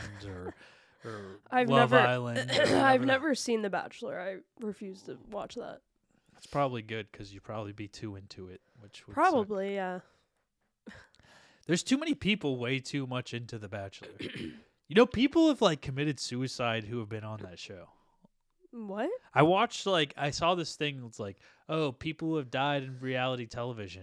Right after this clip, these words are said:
Speaker 2: And, like,
Speaker 1: <laughs>
Speaker 2: there was, like, a list, and half of them were from, like, The Bachelor and The Bachelorette,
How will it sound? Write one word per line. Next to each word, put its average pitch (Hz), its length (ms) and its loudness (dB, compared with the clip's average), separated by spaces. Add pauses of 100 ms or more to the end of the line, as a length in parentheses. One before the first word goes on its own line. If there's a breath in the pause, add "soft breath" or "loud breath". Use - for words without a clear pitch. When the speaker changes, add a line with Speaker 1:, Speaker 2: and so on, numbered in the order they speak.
Speaker 2:
And, 113 180 -2
like, 113 180 -6
Speaker 1:
<laughs> - 340 -10
Speaker 2:
there 135 80 0
was, 139 100 0
like, 151 160 0
a 143 60 4
list, 135 320 0
and 117 80 -6
half 143 380 2
of 151 80 -2
them 143 120 0
were 131 120 -4
from, 127 260 -6
like, 113 220 -6
The 120 80 -6
Bachelor 113 440 -6
and 117 80 -8
The 113 60 -12
Bachelorette, 110 680 -6